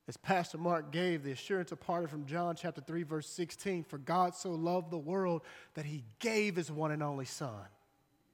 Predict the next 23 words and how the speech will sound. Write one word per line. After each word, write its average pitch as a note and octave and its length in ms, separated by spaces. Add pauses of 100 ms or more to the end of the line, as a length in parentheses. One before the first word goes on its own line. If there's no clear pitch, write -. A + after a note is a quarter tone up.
(1900)
that C3 80
whoever F#3+ 420
believes D3 840 (500)
will F3+ 220
not E3+ 260
perish D#3 360
but D#3+ 120
have D3+ 320
eternal D#3 400
life." C3+ 500 (360)
The D3 100
proper E3+ 680 (220)
response D#3 800 (180)
to E3 100
the C3 120
news D#3 640 (160)
of C3+ 160
God E3+ 500
giving E3 280
his D3 180
Son D3+ 520
is D#3 240
to B2+ 280